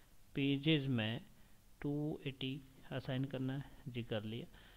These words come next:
B one dot name में मान लो मुझे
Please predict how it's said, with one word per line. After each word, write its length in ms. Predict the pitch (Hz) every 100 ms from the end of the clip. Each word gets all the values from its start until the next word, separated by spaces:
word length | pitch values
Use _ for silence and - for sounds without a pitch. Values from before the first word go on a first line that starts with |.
| - - 123
B 240 | 131 170
one 440 | 160 175 180 175 160
dot 380 | 147 113 123 - - - - - - - - - - - -
name 320 | 139 147 156
में 300 | 156 131 131 160
मान 360 | 143 131 131
लो 80 | 131
मुझे 320 | 127 127 127